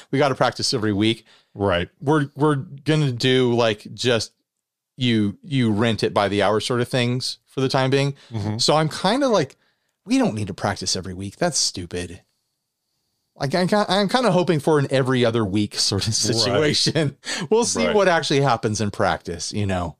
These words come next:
Speaker 2: Well, that's a lot of fun.
Speaker 1: Yeah.
Speaker 2: Either way,
Speaker 1: I'm in
Speaker 2: that's a
Speaker 1: three,
Speaker 2: lot of
Speaker 1: I'm
Speaker 2: fun.
Speaker 1: in three bands all of a sudden.
Speaker 2: Yeah.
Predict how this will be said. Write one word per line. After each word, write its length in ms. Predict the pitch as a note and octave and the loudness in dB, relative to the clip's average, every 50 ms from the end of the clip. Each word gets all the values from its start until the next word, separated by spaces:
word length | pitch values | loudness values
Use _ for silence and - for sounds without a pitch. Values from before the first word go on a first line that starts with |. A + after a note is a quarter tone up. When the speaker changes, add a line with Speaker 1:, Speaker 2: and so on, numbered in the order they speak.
| _ - | _ -4
Speaker 2:
Well, 140 | - A#3+ C4 | -2 0 2
that's 180 | C4+ C4+ - | 2 0 0
a 40 | C4 | 0
lot 160 | B3+ B3+ C4 | 2 2 2
of 80 | C4 A#3 | 2 2
fun. 300 | - G#3 D3+ G2+ E2+ D#2+ - _ _ - | 0 0 0 0 -4 -8 -12 _ _ -2
Speaker 1:
Yeah. 300 | C3+ C3+ A#2 F#2+ F2 E2 | 0 0 0 0 -2 0
Speaker 2:
Either 280 | C#3 C#3+ D3 C3+ C3 A2 | 0 0 0 0 0 0
way, 120 | F#2+ E2+ | 0 0
Speaker 1:
I'm 60 | D#3 E3+ | 0 0
in 40 | G3 | 0
Speaker 2:
that's 140 | G3+ F#3 - | 0 0 0
a 60 | C3+ B2 | 0 0
Speaker 1:
three, 80 | A2+ | 0
Speaker 2:
lot 120 | A2 A2 G#2+ | 0 0 0
of 60 | A2 | -2
Speaker 1:
I'm 60 | D3 | -2
Speaker 2:
fun. 120 | D3+ E3 D#3+ | -4 -4 -4
Speaker 1:
in 40 | D#2+ | -6
three 320 | F2 - - D3 D3+ D#3 C#3+ | -8 -6 -2 0 0 0 0
bands 600 | C3+ - A#2+ A#2+ A2+ G#2 F#2 F2+ - - - - _ _ _ _ _ _ | 0 0 0 0 0 -2 -2 -4 -4 -6 -6 -8 _ _ _ _ _ _
all 140 | - G2+ G2+ | -2 0 0
of 60 | F#2+ | 0
a 60 | A2 | -2
sudden. 300 | G#2+ - - - F#3+ G2 G2 | -2 -2 -2 0 0 0 0
Speaker 2:
Yeah. 200 | F#2 F2 E2+ | -2 -2 -4